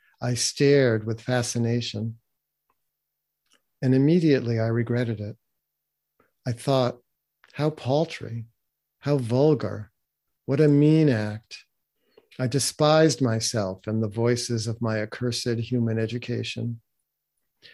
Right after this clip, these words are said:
And I thought of the albatross, and I wished he would come back, my snake, for he seemed to me again like a king,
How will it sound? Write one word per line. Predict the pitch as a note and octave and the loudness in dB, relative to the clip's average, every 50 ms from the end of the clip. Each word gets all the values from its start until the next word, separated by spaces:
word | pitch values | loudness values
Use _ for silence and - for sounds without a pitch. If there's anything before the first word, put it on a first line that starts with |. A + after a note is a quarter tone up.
| _ _ - | _ _ 0
And | D#3 D3 D3+ | 2 2 4
I | D#3 | 2
thought | - - - E3 F3 F3 F3 G3+ - _ _ _ _ | 2 0 2 2 4 4 2 0 -4 _ _ _ _
of | - D3+ C3+ C3 | -4 -2 0 0
the | D#3 D3+ | 0 2
albatross, | C#3+ D3 D3+ D3+ C#3 D#3 - - - C3 A#2 A2+ A2+ G#2+ - - - - - - - _ _ | 2 4 2 4 2 0 0 0 -2 -2 -2 -2 -2 -4 -6 -8 -10 -10 -14 -20 -20 _ _
and | - C#3 C#3 | 0 2 2
I | C3 C3 | 4 4
wished | C3 D3 F3+ F#3+ F#3 - - | 4 4 4 4 4 0 0
he | - C3+ | 0 0
would | A#2 A#2+ A#2 | 0 0 -2
come | - - C3+ C3 B2+ | -2 0 2 2 2
back, | A2 C3 C3+ D3 D3+ D3+ - - - | 2 2 2 2 2 0 -4 -4 -4
my | A#2 A2 A2+ | -4 -2 -2
snake, | A2+ - - - A2+ G#2+ A2+ A2+ A2+ - _ _ _ _ _ _ - - - - _ _ | -4 -6 -6 -8 -8 -8 -8 -10 -12 -16 _ _ _ _ _ _ -20 -20 -20 -20 _ _
for | - E3 C#3+ | 0 2 2
he | B2 D#3 | 2 2
seemed | D3 - - - F#3+ F#3 F#3+ F#3+ F#3 F#3 | 0 -2 0 4 6 6 8 8 6 6
to | F3+ | 4
me | E3+ E3+ E3 | 4 6 6
again | D#3+ D#3 C#3+ A#2+ D#3+ E3 F3 E3+ D#3 D3 | 6 6 6 4 4 6 6 6 6 4
like | C3+ C3+ C3+ C3 - | 4 2 0 -2 -4
a | C3 | -8
king, | A#2+ - - - E3+ E3 C3+ A#2+ A2+ A2+ A2+ A2+ | -10 -8 -4 0 0 2 2 2 0 -2 -4 -6